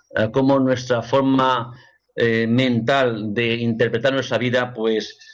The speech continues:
afecta a nuestro propio sentir físico. Queremos empezar con un pequeño cuento que,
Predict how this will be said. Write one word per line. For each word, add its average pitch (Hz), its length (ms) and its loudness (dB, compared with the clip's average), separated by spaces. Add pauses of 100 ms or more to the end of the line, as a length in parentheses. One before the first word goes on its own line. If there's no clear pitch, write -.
(160)
afecta 156 880 -2
a 117 480 -2
nuestro 117 380 -2
propio 131 800 -2
sentir 127 500 0
físico. 110 640 -6 (840)
Queremos 147 260 4
empezar 151 260 0
con 147 100 0
un 139 60 0
pequeño 135 360 -2
cuento 127 560 -4 (320)
que, 113 560 -2